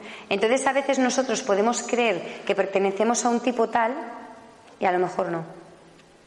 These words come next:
Entonces, el enneagrama está muy bien trabajarlo también con algún tipo de trabajo energético. Quiero decir, que sea la energía del campo quien a ti te ponga enfrente a tu espejo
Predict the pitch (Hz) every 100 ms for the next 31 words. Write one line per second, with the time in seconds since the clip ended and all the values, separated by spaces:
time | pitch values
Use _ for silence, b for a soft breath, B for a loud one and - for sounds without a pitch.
0 | - 180 185 190 220 220 - B B 180
1 | 180 185 185 208 226 240 240 - - -
2 | 202 220 226 226 233 226 220 214 226 220
3 | 214 208 214 233 226 196 190 190 208 208
4 | 226 220 247 233 202 262 254 196 185 202
5 | 233 214 185 - 165 160 175 165 B B
6 | - 202 190 - 165 165 B B 220 214
7 | 247 277 285 - 269 240 220 220 285 285
8 | 285 277 - B - 208 202 196 233 233
9 | 214 233 233 220 196 185 180 175 - 180
10 | - 160